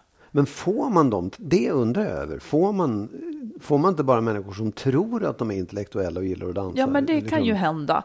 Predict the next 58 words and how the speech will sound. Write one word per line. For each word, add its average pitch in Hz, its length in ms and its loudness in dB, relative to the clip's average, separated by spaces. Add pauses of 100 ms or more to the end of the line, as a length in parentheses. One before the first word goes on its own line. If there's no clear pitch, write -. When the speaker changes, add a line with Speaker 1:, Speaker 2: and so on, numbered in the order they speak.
(260)
Speaker 2:
Men, 226 320 4
men, 233 220 6
nej, 233 120 6
men, 233 200 4 (560)
alltså, 233 180 4
ja, 247 300 6
om 240 160 4
de 240 120 4
skulle 226 240 2
säga: 196 360 2
"Jag 175 120 2
gillar 170 280 0
att 170 120 0
dansa", 175 560 -2 (160)
då 196 100 -6
skulle - 200 2
Speaker 1:
Nej, 123 80 10
Speaker 2:
inte - 20 10
Speaker 1:
ja, 127 180 8
ja. - 260 8
Speaker 2:
jag 107 100 -2
Speaker 1:
Nej, 113 100 4
ja, 101 160 2
ja. - 200 -4
Speaker 2:
Det 262 200 4
vet 196 140 2 (200)
Speaker 1:
Nej, - 40 2
Speaker 2:
man 127 100 6
Speaker 1:
ja, - 40 2
Speaker 2:
ju - 60 2
Speaker 1:
ja. 143 80 4
Speaker 2:
ändå 127 220 -2
om 135 100 0
man 147 80 2
Speaker 1:
Absolut, 151 200 0
ja. 143 60 0
Speaker 2:
gillar. 190 300 4
Speaker 1:
Ja, 175 240 8
men 180 120 6
det 180 60 6
kan 202 120 4
ju 185 60 6
också 175 180 0
vara 165 140 4
så 151 120 4
här: 120 220 4 (760)
"Han - 200 -6
ser 131 140 -4
ju 131 80 0
härlig 147 360 0
ut, 120 160 -4
den 110 120 -4
här 104 340 -6
Marit, 107 760 -8
den 131 180 -2
här 113 100 2
Back-Marit. 107 920 -4
Det, 127 300 0